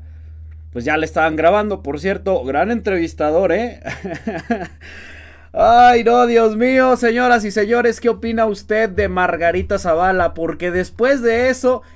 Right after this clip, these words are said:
escribió lo siguiente. Mire nada más lo que pone Margarita Zavala. Al inai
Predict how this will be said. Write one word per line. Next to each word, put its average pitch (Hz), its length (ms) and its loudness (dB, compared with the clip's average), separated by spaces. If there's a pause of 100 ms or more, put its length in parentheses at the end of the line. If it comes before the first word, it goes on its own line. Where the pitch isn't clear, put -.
(140)
escribió 190 840 -4
lo 220 180 0
siguiente. 143 920 -4 (360)
Mire 240 260 0
nada 202 240 0
más 127 220 -4
lo 131 140 -6
que 135 100 -8
pone 156 280 -4
Margarita 131 580 -4
Zavala. 107 540 -8 (1000)
Al 190 180 -2
inai 302 420 2